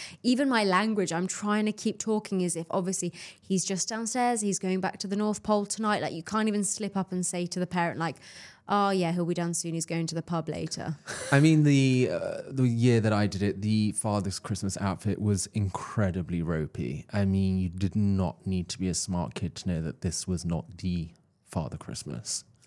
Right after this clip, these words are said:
Speaker 1: Oh, no, my, my
Speaker 2: And would
Speaker 1: Santas
Speaker 2: be
Speaker 1: were good.
Speaker 2: asking the elf if they had any tobacco during their break.
Speaker 1: <laughs>
Speaker 2: It was like that scene out of Home Alone, you know,
Speaker 1: Yeah.
Speaker 2: when the, when the Father Christmas is smoking or the elf
Speaker 1: Yeah,
Speaker 2: is
Speaker 1: yeah,
Speaker 2: smoking.
Speaker 1: yeah.
Speaker 2: It was that.
Speaker 1: Oh, yeah.
Speaker 2: He'd be smoking around the corner of the shop.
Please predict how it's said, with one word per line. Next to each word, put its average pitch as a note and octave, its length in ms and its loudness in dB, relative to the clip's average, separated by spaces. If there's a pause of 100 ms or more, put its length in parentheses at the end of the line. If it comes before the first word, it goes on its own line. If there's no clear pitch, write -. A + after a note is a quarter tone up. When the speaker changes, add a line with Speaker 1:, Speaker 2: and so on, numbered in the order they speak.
Speaker 1:
Oh, B3 220 2
no, F#3+ 300 2
my, F3 220 2 (300)
my B2+ 180 4
Speaker 2:
And B2+ 140 6
would C3 120 6
Speaker 1:
Santas - 20 -10
Speaker 2:
be D3 140 6
Speaker 1:
were - 60 -2
good. C#3 60 2
Speaker 2:
asking C3 400 4
the A#2 120 2
elf G#2+ 280 2
if A2 120 -4
they G#2 120 2
had F#2+ 220 2
any F#2+ 140 2
tobacco E2+ 600 0
during E2+ 300 0
their E2 120 0
break. F2+ 440 2 (180)
Speaker 1:
<laughs> - 160 -2
Speaker 2:
It F#3 140 8
was F#3+ 100 6
like A3 160 4
that E3 140 4
scene C3 400 2
out G2+ 140 2
of F#2+ 80 -4
Home G#2 260 4
Alone, G#2 520 4
you B2+ 120 6
know, - 100 8
Speaker 1:
Yeah. G#2 400 6
Speaker 2:
when A#2+ 140 4
the, A#2+ 60 6 (200)
when A2 240 4
the A2 100 4
Father A2+ 280 2
Christmas G#2 360 -4
is F#2+ 100 -2
smoking F#2+ 600 0
or D#2 80 -4
the - 100 -2
elf A#3 80 2
Speaker 1:
Yeah, A#3 260 4
Speaker 2:
is G3 80 2
Speaker 1:
yeah, G3+ 80 2
Speaker 2:
smoking. F#3+ 100 2
Speaker 1:
yeah. F#3 300 -2
Speaker 2:
It C3+ 100 4
was A#2 160 0
that. C2+ 260 -6 (240)
Speaker 1:
Oh, G3 320 4
yeah. F3+ 300 -2
Speaker 2:
He'd B2+ 100 6
be B2+ 60 2
smoking G#2 460 0
around E2+ 160 0
the D2+ 60 -4
corner D2 220 -4
of G#1 60 -8
the - 80 -12
shop. - 340 -8